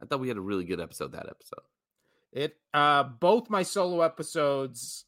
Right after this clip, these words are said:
Speaker 2: have more views than our last episode.
Speaker 1: Well, you know what?
Speaker 2: So
Speaker 1: I don't know.
Speaker 2: I think it has to do with time.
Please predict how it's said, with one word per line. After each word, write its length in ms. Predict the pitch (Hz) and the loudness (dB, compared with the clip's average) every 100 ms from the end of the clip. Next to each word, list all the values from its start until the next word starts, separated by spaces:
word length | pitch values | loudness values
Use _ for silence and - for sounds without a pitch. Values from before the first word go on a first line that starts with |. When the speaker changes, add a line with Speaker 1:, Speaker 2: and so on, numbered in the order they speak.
| - | -12
Speaker 2:
have 500 | - 147 143 131 113 | -2 2 2 0 -4
more 380 | 131 139 151 147 | -8 -4 -2 -4
views 440 | 131 139 135 123 117 | -4 -6 -4 -6 -6
than 160 | 127 | -4
our 160 | 117 123 | -2 -4
last 340 | 117 107 - | -4 -8 -10
episode. 340 | - - - _ _ _ _ _ _ - | -16 -16 -20 _ _ _ _ _ _ -4
Speaker 1:
Well, 100 | 175 | -2
you 140 | 180 | -2
know 100 | 190 | -4
what? 220 | 170 151 | 0 2
Speaker 2:
So 200 | 151 110 - _ _ _ _ _ _ _ _ _ _ _ _ 170 202 _ - | 2 -2 -12 _ _ _ _ _ _ _ _ _ _ _ _ -20 -20 _ -2
Speaker 1:
I 120 | 139 | 2
don't 160 | 131 107 | 2 4
know. 100 | 123 | 4
Speaker 2:
I 80 | 185 | 4
think 220 | 294 285 | 4 4
it 80 | 269 | 4
has 140 | 277 | 4
to 60 | 254 | -2
do 100 | 254 | -2
with 140 | 233 | -2
time. 440 | - 165 139 104 | -2 -2 -2 -6